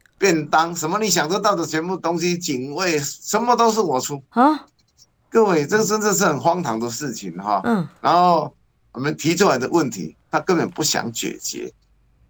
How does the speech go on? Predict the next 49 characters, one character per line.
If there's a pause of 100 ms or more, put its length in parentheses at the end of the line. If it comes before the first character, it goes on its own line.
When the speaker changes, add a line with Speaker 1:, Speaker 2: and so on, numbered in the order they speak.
(440)
Speaker 1:
根
本
不
想
去
查。
Speaker 2:
想
要
混
过
去。 (300)
<laughs>
Speaker 1:
对，
就
混
过
去，
然
后 (240)
这
样 (460)
急
着
要，
急
着
要
赶
快
结
案，
Speaker 2:
结
案。
Speaker 1:
然
后
判，
判
你
败
诉
这
样。 (540)
啊，
我 (760)
完
全
听
那
个